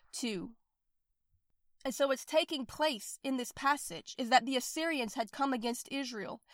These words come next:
and Israel had begun to fight in the flesh. They looked to their logic, their finances, their material things,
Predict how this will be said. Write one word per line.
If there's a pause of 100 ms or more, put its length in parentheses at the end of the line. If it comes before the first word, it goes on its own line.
(280)
and
Israel
had
begun
to
fight
in
the
flesh. (640)
They
looked
to
their
logic,
their
finances,
their
material
things,